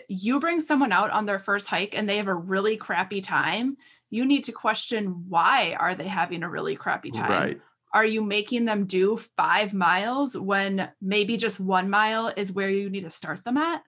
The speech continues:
Speaker 2: Yeah, it's really, it's really true. And you can even question that further because,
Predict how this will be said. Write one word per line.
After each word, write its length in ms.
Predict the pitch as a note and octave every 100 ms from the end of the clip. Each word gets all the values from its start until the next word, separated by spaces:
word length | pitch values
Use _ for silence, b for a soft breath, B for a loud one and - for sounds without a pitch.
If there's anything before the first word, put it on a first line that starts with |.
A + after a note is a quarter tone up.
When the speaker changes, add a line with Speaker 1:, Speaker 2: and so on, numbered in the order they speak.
| _
Speaker 2:
Yeah, 360 | D3 D3+ C#3+ B2+
it's 300 | - C#3 C3+
really, 500 | A#3 G3 D3+ B2 A#2
it's 360 | - B2 B2
really 220 | D#3 C#3 G#2+
true. 580 | - A#2 G#2+ G2 G#2+ -
And 400 | G#2+ G#2+ G#2+ G2+ b b b b -
you 240 | - C#3+
can 160 | D3 C#3+
even 280 | B2+ A2 G#2+
question 540 | - B2 - A2+ G#2
that 340 | G#2 A2 G#2+
further 560 | - - A2+ B2+ G#2+ G#2
because, 720 | G2+ G2+ - A2 G#2+ - -